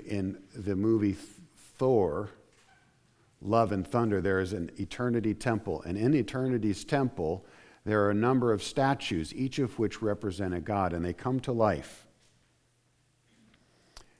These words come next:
And so the image that comes to my mind here is of a temple where the stones come to life and serve in the household of God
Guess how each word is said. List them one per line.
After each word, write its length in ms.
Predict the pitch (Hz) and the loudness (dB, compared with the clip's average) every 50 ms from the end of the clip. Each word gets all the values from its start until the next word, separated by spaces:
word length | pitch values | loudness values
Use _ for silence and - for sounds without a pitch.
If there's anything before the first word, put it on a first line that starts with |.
| _ - | _ -10
And 100 | - - | -8 -2
so 120 | - 123 | -2 2
the 180 | 107 107 113 131 | 2 4 6 6
image 360 | 151 160 151 120 101 - - | 6 6 6 4 2 0 -4
that 140 | 120 - - | -6 -4 0
comes 300 | - 127 131 127 - - | 0 2 2 2 0 -2
to 100 | - 107 | -2 0
my 160 | 107 104 104 | 2 2 4
mind 400 | 101 110 123 135 135 135 127 - | 4 6 6 6 6 4 2 2
here 300 | - 110 101 98 98 98 | 0 2 2 4 4 2
is 160 | 98 98 95 | 2 0 0
of 160 | 107 98 82 | -2 -2 -2
a 160 | 110 - 98 | -4 -4 -4
temple 640 | 92 - - - 160 165 - - 113 87 90 95 - - - - - - _ _ | -6 -4 -2 0 0 0 0 0 -2 -2 -2 -4 -6 -12 -20 -20 -20 -20 _ _
where 120 | - 120 117 | 2 2 2
the 100 | 107 113 | 2 2
stones 720 | 104 - - - - 160 156 151 131 120 117 113 - - | -2 -2 -4 2 4 6 8 8 8 6 4 2 0 -4
come 320 | - - 160 160 170 180 170 | -6 -2 0 0 0 0 -2
to 120 | - 175 | -2 0
life 720 | 165 156 151 151 139 113 104 101 - - - - - - - - - - - - _ _ | 2 4 6 6 6 6 4 2 0 -2 -10 -12 -14 -18 -20 -20 -20 -20 -20 -20 _ _
and 200 | - 127 117 117 | 0 2 2 2
serve 680 | 117 - - - - 180 190 185 156 131 120 120 117 - - | 0 -2 -6 -2 4 6 8 8 10 8 8 6 4 0 -2
in 160 | - 151 143 | -2 2 2
the 120 | 131 123 113 | 2 2 2
household 520 | 120 156 165 170 165 - - 170 156 156 | 2 4 4 4 4 2 0 0 2 2
of 160 | 151 143 117 | 2 2 2
God 480 | 120 156 139 123 101 90 82 76 67 - | 4 4 6 6 6 4 0 -4 -6 -10